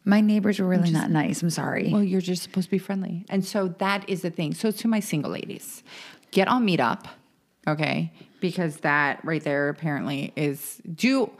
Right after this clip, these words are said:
Speaker 2: if you don't wanna do online, do Meetup.
Speaker 1: And
Speaker 2: And
Speaker 1: it's so funny. I get emails every day, every day from Meetup.
Speaker 2: That's crazy. I didn't even know
Speaker 1: And I
Speaker 2: about Meetup.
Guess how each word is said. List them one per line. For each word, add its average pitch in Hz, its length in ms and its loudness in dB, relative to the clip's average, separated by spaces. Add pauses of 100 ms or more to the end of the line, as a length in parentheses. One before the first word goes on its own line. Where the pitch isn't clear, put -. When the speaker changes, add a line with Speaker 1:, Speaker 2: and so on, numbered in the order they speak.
(180)
Speaker 2:
if 170 100 -4
you 190 60 4
don't 214 140 4
wanna 254 160 4
do 214 160 4
online, 165 360 4
do 202 140 2
Meetup. 170 380 4 (760)
Speaker 1:
And 254 160 8
Speaker 2:
And - 20 10
Speaker 1:
it's - 160 4
so 269 200 8
funny. 269 200 6
I 214 100 6
get 220 180 4
emails 220 520 4 (640)
every 208 420 6
day, 165 360 6 (180)
every 226 200 6
day 165 240 2 (640)
from 214 140 6
Meetup. 190 340 2 (360)
Speaker 2:
That's 226 240 0
crazy. 185 460 -4 (140)
I 269 80 4
didn't 294 160 6
even 269 120 4
know 220 120 4
Speaker 1:
And 262 100 8
I 320 40 8
Speaker 2:
about 320 120 6
Meetup. 311 60 8